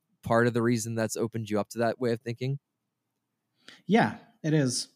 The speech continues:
Speaker 2: I mean, it's not the Gaia hypothesis. Like, I was thinking about this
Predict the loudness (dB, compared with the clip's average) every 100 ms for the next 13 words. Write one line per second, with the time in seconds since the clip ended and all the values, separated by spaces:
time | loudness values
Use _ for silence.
0 | 0 4 6 4 4 4 4 4 2 6
1 | 6 6 4 4 2 2 -2 0 0 0
2 | 2 4 4 2 0 4 2 4 4 4
3 | 4 4 4 0